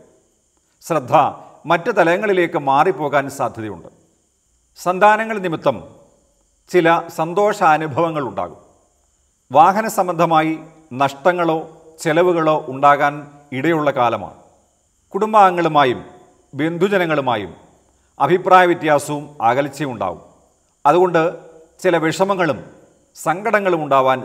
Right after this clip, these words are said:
സാധ്യതയുണ്ട്. സുഹൃത്തുക്കളിൽ നിന്ന്, ചില ബന്ധുക്കളിൽ നിന്നും ചില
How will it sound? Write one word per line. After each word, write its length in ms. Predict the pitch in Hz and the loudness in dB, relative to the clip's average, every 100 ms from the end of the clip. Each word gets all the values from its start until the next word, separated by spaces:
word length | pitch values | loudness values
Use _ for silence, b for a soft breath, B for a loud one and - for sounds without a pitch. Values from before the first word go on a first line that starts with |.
| - | -4
സാധ്യതയുണ്ട്. 520 | 127 110 107 98 - - _ _ _ _ - | -4 -4 -10 -10 -14 -20 _ _ _ _ -6
സുഹൃത്തുക്കളിൽ 500 | 170 202 202 180 170 160 | 0 0 0 0 0 -2
നിന്ന്, 220 | 151 170 196 - _ _ _ _ _ - | -2 -4 -4 -20 _ _ _ _ _ -4
ചില 140 | 180 170 | 2 2
ബന്ധുക്കളിൽ 460 | 165 165 180 185 165 | 2 2 2 2 0
നിന്നും 220 | 147 143 101 78 - _ _ _ _ _ | -2 -4 -6 -14 -20 _ _ _ _ _
ചില 120 | 185 | -2